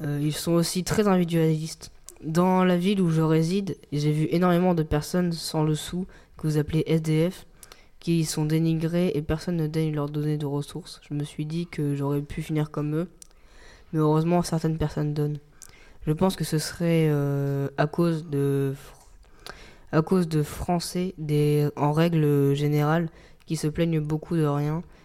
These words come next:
et de plus il fait froid ici. Les gens ne sont pas tous ouverts d'esprit et craignent ce qui leur est étranger. Mais je dirais que je rentrerai, ce serait surtout pour revoir les membres de ma famille qui sont restés là-bas.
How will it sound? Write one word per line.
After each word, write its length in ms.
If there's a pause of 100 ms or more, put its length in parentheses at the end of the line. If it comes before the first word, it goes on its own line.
(260)
et 400
de 100
plus 300
il 80
fait 120
froid 320
ici. 360 (640)
Les 100
gens 180
ne 120
sont 160
pas 160
tous 240
ouverts 180
d'esprit 480 (140)
et 140
craignent 340
ce 80
qui 100
leur 180
est 40
étranger. 460 (760)
Mais 380
je 80
dirais 420
que 540
je 80
rentrerai, 420
ce 100
serait 200
surtout 260
pour 220
revoir 260
les 60
membres 360
de 140
ma 140
famille 340
qui 160
sont 140
restés 240
là-bas. 260